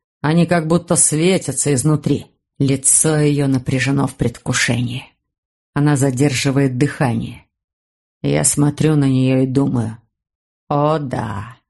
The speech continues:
она бы с удовольствием послушала их, как и все другие, мечтающие услышать самые мрачные подробности».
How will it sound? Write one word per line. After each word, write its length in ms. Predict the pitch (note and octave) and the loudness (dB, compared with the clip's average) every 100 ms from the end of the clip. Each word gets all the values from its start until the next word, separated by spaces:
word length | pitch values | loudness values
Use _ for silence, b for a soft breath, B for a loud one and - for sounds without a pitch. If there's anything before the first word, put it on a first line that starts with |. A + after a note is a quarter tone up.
| _ _ _ _ - | _ _ _ _ -4
она 500 | D#3 C#3+ C#3 C#3 C3 | 0 2 2 2 2
бы 160 | C3+ | 0
с 180 | - - | 0 0
удовольствием 960 | C#3 D#3+ E3 C#3+ C3+ B2+ - D#3+ C3+ B2+ | 0 0 2 0 0 -2 -2 0 0 -2
послушала 720 | C3 - C#3 C3 - C3+ B2 A#2+ | -4 -2 -4 -4 -4 -2 -4 -2
их, 320 | B2 A2+ - - _ _ _ _ _ - | -2 -2 -8 -20 _ _ _ _ _ -4
как 280 | C#3+ B2+ | -4 0
и 60 | C#3 | -2
все 260 | - D#3 C3 | 2 0 2
другие, 840 | C#3+ C3+ B2 F3+ F#3 C#3 A2 - _ _ - | 2 2 2 4 4 2 0 -8 _ _ -2
мечтающие 760 | D3+ - - D#3 C#3 C3 D3 | -2 -2 0 0 0 0 0
услышать 520 | C#3 - D3+ - D3 - | 0 0 0 0 0 0
самые 580 | - F#3+ F#3 D3+ D3 | 2 2 0 0 0
мрачные 680 | C#3+ C3+ C3+ B2+ - - C3+ | 0 0 0 -2 -4 -4 -2
подробности». 920 | C3+ C3 C#3 C#3 B2+ B2 - - A#2+ | -2 -2 -2 -2 -2 -4 -4 -4 -6